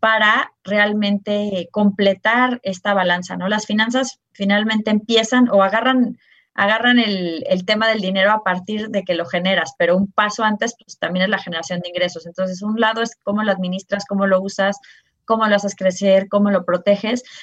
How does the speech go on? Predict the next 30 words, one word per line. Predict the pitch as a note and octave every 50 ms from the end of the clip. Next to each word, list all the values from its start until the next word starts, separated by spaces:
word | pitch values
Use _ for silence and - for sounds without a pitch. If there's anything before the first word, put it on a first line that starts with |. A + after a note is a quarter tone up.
| - _
pero | - A3 G#3+ A3
el | A#3+ A#3+
otro | A#3+ A#3+ B3 B3
lado | B3+ A#3 A3 A3+ A#3+ A#3+
sí | A#3+ - A3+ A3 G#3
es | A3 D4 D#4 - -
buscar | A3+ F#3+ F#3+ G3 - _ - G3 G3 G3+ G3+ G3+ _
activamente | - - G#3 G3+ _ - G#3+ G#3 G3+ G3 G3 G3 G3 G3 G3+
estas | G3 _ G3+ F#3+ -
fuentes | _ F#3+ F3+ F3+ F#3+ F#3+ F#3
de, | F3 F3 D#3+ D3 - _ - - - _ _ _
de | F#3 G3
ingresos. | G3+ G3 F#3+ G3 G#3+ A3+ A3+ G3+ G3 F#3 -
Y | G#3+
la | G#3 G3+ G3+
verdad | G#3+ G#3+ G#3+ A3 A#3 B3+
es | D4 D4 -
que | _ - G#3 F#3+ F3 - - -
ahorita, | F#3 G3+ G#3 A#3 B3 - - B3+ C#4 C#4+ C#4
pues, | - G#3+ G#3+
tú | - C4
no | C4+ D4
me | D#4 C#4
dejarás | G#3+ - G3 F#3+ G3 G3+ G3+ G#3+
mentir, | G#3+ G3+ G3+ G3+ A3+ A3+ G#3
Dani, | G3 F#3 E3+ E3 E3+ E3+
o | F#3+
sea, | - G#3 F#3+ F#3 -
de | F#3+ G3+ G3+
verdad, | G#3 G#3 G#3+ A3 A#3 A#3+ B3